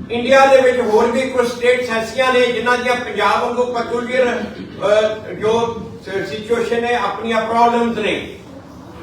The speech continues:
ਜਿਵੇਂ ਬੰਗਾਲ ਹੋਇਆ, ਜਿਵੇਂ ਤਾਮਿਲਨਾਡੂ ਹੋਇਆ। ਇਸੇ ਕਰਕੇ ਤੁਸੀਂ ਦੇਖਿਆ ਹੋਵੇਗਾ ਕਿ ਉਹਨਾਂ ਸਟੇਟਾਂ ਵਿੱਚ ਵੀ ਹਮੇਸ਼ਾ ਹੀ ਰਿਜਨਲ ਪਾਰਟੀਆਂ ਜ਼ਿਆਦਾ ਸਕਸੈਸਫੁਲ ਰਹੀਆਂ। ਜਿੰਨੀਆਂ ਵੀ ਸ-, ਸੈਂਟਰਲ ਪਾਰਟੀਆਂ ਹੁੰਦੀਆਂ,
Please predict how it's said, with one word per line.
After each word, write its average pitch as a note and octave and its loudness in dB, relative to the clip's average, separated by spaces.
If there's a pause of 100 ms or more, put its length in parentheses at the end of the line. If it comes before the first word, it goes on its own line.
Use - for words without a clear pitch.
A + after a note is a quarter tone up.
ਜਿਵੇਂ A#3 4
ਬੰਗਾਲ F#3+ 2
ਹੋਇਆ, A3+ 2
ਜਿਵੇਂ G#3+ -2
ਤਾਮਿਲਨਾਡੂ A#3 0
ਹੋਇਆ। G#3 2 (920)
ਇਸੇ A3 6
ਕਰਕੇ A#3+ 2
ਤੁਸੀਂ A#3+ -2
ਦੇਖਿਆ A3+ 2
ਹੋਵੇਗਾ A#3 2
ਕਿ A#3 0
ਉਹਨਾਂ A#3 0
ਸਟੇਟਾਂ B3 2
ਵਿੱਚ A#3+ -2
ਵੀ G#3+ -2 (320)
ਹਮੇਸ਼ਾ A3+ 2
ਹੀ B3 4
ਰਿਜਨਲ B3+ 4
ਪਾਰਟੀਆਂ A#3 0
ਜ਼ਿਆਦਾ G#3 -2
ਸਕਸੈਸਫੁਲ G#3 -6
ਰਹੀਆਂ। A3 -2 (120)
ਜਿੰਨੀਆਂ B3+ 4
ਵੀ B3 -2
ਸ-, - -10
ਸੈਂਟਰਲ A3 2
ਪਾਰਟੀਆਂ A#3 2
ਹੁੰਦੀਆਂ, A3 0